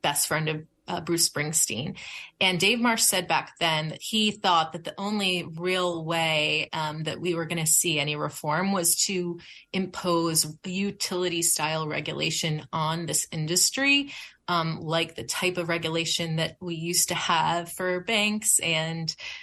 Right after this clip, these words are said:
um, again, power companies and trains and airplanes. Again, nobody really has this kind of regulation anymore. But in this case, there are so many mergers that have, um, landed us at the, in the place we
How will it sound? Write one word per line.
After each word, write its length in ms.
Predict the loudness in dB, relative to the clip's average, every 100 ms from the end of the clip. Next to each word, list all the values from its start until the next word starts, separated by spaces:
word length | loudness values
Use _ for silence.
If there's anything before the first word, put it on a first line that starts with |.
| -8
um, 320 | 0 2 2 0
again, 420 | 0 2 2 -2
power 360 | 0 2 2
companies 680 | 0 -4 -4 -4 -4 -2 -2
and 180 | -2 -2
trains 640 | -2 0 0 0 -2 -2
and 180 | -2 0
airplanes. 540 | 0 0 -2 -2 -2 0
Again, 260 | 2 4
nobody 320 | 4 2 2
really 360 | 2 2 2 0
has 400 | 0 0 2 0
this 180 | -4 -6
kind 240 | -6 -6
of 80 | -4
regulation 580 | -4 -2 -2 -2 -2 -2
anymore. 500 | -2 -2 0 0 -2 -8 -14 -14 -10
But 180 | -6 -2
in 220 | 0 2
this 260 | 2 2 2
case, 800 | 0 -4 -4 0 0 2 2 0 -4 _ _ _
there 280 | 0 2 2
are 60 | 4
so 380 | 4 4 4
many 240 | 2 2 0
mergers 500 | -2 -2 -2 -2 -2
that 180 | -4 -4
have, 560 | -2 2 2 0 -6 -10
um, 480 | -4 -4 -4 -8 -6
landed 420 | 0 2 2 2
us 220 | 2 2
at 140 | 0 -6
the, 100 | -12 -8
in 140 | -8
the 60 | -4
place 340 | 0 2 2
we 180 | -2